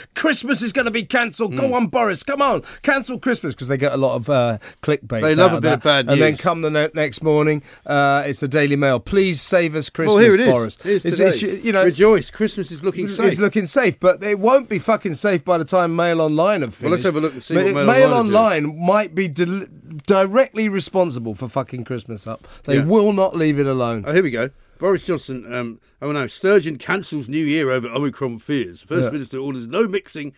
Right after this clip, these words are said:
Speaker 2: between Scottish households.
Speaker 1: Jesus
Speaker 2: Bans
Speaker 1: fucking
Speaker 2: spectators from football matches. Well, I suppose if you're Scottish,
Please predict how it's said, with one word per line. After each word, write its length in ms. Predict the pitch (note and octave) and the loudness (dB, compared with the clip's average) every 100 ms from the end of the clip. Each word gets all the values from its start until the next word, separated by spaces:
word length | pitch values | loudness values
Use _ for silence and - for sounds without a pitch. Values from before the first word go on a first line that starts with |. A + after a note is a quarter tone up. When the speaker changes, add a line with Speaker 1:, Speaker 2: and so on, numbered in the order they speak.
| _ | _
Speaker 2:
between 340 | - - A3 | -12 -6 -8
Scottish 460 | G3 - B3+ C4 A#3+ | -8 0 0 0 -6
households. 460 | B3+ G#2+ A2 A2 A2 | -2 0 2 2 2
Speaker 1:
Jesus 400 | G#2+ G2 F2+ - | -2 -6 -12 -2
Speaker 2:
Bans 300 | D#3+ G#3 E3+ | 0 0 0
Speaker 1:
fucking 200 | G#2 F#3 | -6 -6
Speaker 2:
spectators 340 | G#2 F3 E3 | -4 -4 -4
from 120 | D#3 | -8
football 360 | C#3 G3 C3 C3+ | -10 -8 -6 -6
matches. 300 | A#2+ G#2+ C3 | -8 -10 -12
Well, 80 | C#3 | -12
I 20 | |
suppose 240 | - G3 | -8 -8
if 80 | C3+ | -8
you're 80 | A#2 | -14
Scottish, 480 | - D3 A#2 F#2 | -12 -10 -10 -14